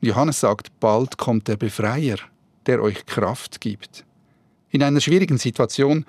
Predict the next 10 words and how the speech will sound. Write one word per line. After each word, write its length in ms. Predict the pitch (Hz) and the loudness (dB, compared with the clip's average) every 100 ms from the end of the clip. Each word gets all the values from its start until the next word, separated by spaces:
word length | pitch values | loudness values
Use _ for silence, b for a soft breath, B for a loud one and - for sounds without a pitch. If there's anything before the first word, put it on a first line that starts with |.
| B B B B | B B B B
Hoffnung 600 | - 165 - 208 175 180 - | 2 2 4 4 6 4 0
zu 160 | - - | 0 0
spüren, 580 | - 110 104 104 98 - - | 0 -2 0 0 -2 -6 0
Zuversicht 720 | 160 170 180 131 107 - - | 2 4 4 2 0 -2 -4
für 240 | - 123 - - | -2 -2 -4 -6
einen 360 | 123 117 113 | 0 2 2
Moment 540 | 107 101 113 143 - - | 2 2 2 2 -2 -4
wie 160 | 110 104 | 0 2
jetzt 640 | 117 139 - - - - - | 0 -2 -10 -12 -16 -14 -2
durchzuatmen. 1080 | 131 - - - 156 98 85 - 98 101 | 0 0 -4 -2 0 0 -2 -6 -8 -8